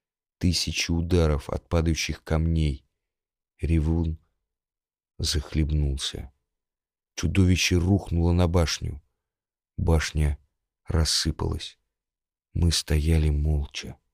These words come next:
Магдан и я, слушая, как взрывается наш мир. Всё. Лишь мрак и плеск валов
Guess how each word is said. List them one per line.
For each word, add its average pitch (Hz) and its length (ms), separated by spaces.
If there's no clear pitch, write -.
Магдан 80 540
и 76 60
я, 73 340
слушая, - 440
как - 360
взрывается 80 1160
наш 76 340
мир. 73 400
Всё. 71 400
Лишь 78 340
мрак 80 420
и 82 100
плеск - 460
валов 76 480